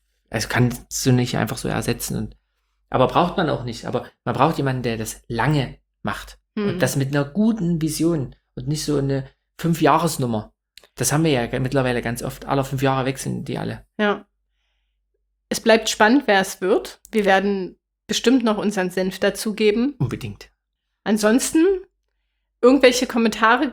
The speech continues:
Speaker 2: allgemein zur Fashion Week? Irgendwas, was dir besonders im Gedächtnis geblieben ist, positiv wie negativ? Hast du irgendeinen Look, der dir besonders im Gedächtnis geblieben ist oder irgendwas anderes, wo du sagst,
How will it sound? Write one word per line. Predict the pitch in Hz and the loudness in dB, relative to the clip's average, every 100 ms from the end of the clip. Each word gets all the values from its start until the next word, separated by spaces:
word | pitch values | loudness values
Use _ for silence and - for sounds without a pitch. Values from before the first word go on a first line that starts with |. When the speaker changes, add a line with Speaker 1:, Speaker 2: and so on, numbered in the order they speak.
| - | 0
Speaker 2:
allgemein | 208 214 208 240 | 0 2 2 2
zur | - | 2
Fashion | 254 - 262 269 | 0 2 2 2
Week? | 262 262 | 2 2
Irgendwas, | 202 220 233 226 | 2 4 4 4
was | 208 | 4
dir | - 202 | 4 2
besonders | 190 196 226 247 240 - - | 2 4 6 6 6 2 -8
im | - 196 196 202 196 | -4 0 2 2 0
Gedächtnis | 208 254 - 240 - | 2 2 2 -2 -2
geblieben | 220 233 214 202 | -2 0 0 0
ist, | 202 - | 0 -2
positiv | - 220 214 - 190 - | 0 0 0 -6 -8 -6
wie | 196 | 0
negativ? | 220 269 254 - 247 233 - | 2 6 4 4 0 0 0
Hast | 208 - | -2 0
du | |
irgendeinen | 196 208 190 190 175 165 | 2 2 2 0 -2 0
Look, | 233 320 - | 2 2 4
der | 240 | 4
dir | 233 | 4
besonders | 233 220 220 220 | 0 0 0 0
im | 208 208 | -2 0
Gedächtnis | 202 202 208 | 0 0 -4
geblieben | - 202 208 208 | -8 -4 -2 0
ist | 202 | 0
oder | 190 | 2
irgendwas | - 208 214 190 - | 4 4 4 0 -2
anderes, | 190 240 226 220 - | 0 4 4 4 0
wo | |
du | 214 | -4
sagst, | 196 185 185 | -2 -2 -4